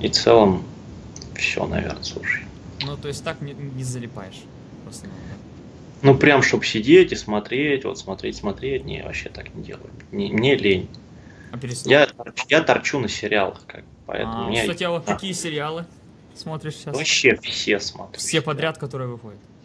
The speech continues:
Speaker 1: Ну, мне многие не нравятся, конечно, я их забрасываю, но так, в курсе.
Speaker 2: А вот какой самый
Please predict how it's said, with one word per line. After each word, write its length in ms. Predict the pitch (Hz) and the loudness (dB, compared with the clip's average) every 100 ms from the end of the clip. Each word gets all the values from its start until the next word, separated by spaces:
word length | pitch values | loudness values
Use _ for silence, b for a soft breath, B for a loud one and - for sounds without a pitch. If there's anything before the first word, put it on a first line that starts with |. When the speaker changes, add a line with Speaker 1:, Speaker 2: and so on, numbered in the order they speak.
| - - - - - b b b - | -20 -20 -20 -20 -20 b b b 4
Speaker 1:
Ну, 100 | 156 | 6
мне 120 | 120 | 8
многие 360 | 120 143 113 110 | 8 8 6 4
не 120 | 104 | 6
нравятся, 400 | 107 170 170 - | 6 4 0 -8
конечно, 360 | - - - 104 | -8 -8 -8 -4
я 140 | 101 | -2
их 80 | 95 | 4
забрасываю, 640 | 101 98 127 151 - - | 4 6 4 2 -6 -10
но 80 | 101 | -10
так, 320 | 104 98 - - - | 2 2 2 -8 -20
в 60 | - | -6
курсе. 420 | 113 104 - - - - - - - - - - | -2 -2 -2 -10 -14 -20 -20 -20 -20 -20 -20 -14
Speaker 2:
А 100 | 117 | -8
вот 120 | 139 - | -8 -4
какой 460 | 170 220 220 147 | -4 2 2 0
самый 540 | 131 - 175 165 147 | -6 -2 -2 -2 -6